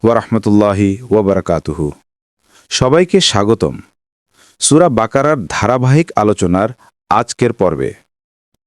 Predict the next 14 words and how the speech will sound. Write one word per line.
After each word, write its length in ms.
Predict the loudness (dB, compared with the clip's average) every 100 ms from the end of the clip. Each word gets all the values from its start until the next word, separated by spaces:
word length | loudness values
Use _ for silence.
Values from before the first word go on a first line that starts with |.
| _ _ -2
গত 260 | 0 2 2
ভিডিওতে 600 | 4 4 4 4 2 0 -4 _
আমরা 300 | -2 0 2
সূরা 300 | 0 2 2
বাকারার 500 | 2 0 0 0 0 -2 _ 0
একুশ 380 | 0 0 -2 -2
থেকে 380 | -2 2 2 2 0
ঊনত্রিশ 480 | 2 2 0 0 0
নম্বর 280 | 2 2
আয়াত 280 | 2 0 0 0
নিয়ে 200 | 0 0 -2
আলোচনা 380 | 0 0 2 -2
করেছিলাম, 480 | 0 -4 -4 -6 -8 -10 _ _ _ _ _ _
যেখানে 520 | 0 2 2 2 2